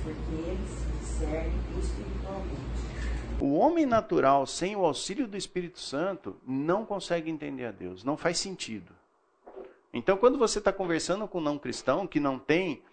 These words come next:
Speaker 2: a, a, a, o Espírito Santo atuando, ele não consegue entender. Por mais que pra nós seja lógico, né?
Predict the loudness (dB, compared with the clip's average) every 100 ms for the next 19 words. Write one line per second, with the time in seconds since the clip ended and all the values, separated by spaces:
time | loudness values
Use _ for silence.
0 | _ _ 4 6 6 6 4 0 -2 -2
1 | 0 -2 -4 -2 -2 -2 -4 -4 -2 -2
2 | 0 -2 0 2 2 0 -4 -6 -10 _
3 | -2 0 0 0 0 -4 -6 -6 -8 -10
4 | -8 -8 -8 _ _ _ _ _ _ 4
5 | 8 8 6 2 6 6 8 6 6 0
6 | -10 -2 0 4 4 6 6 4 0 -8
7 | -2 0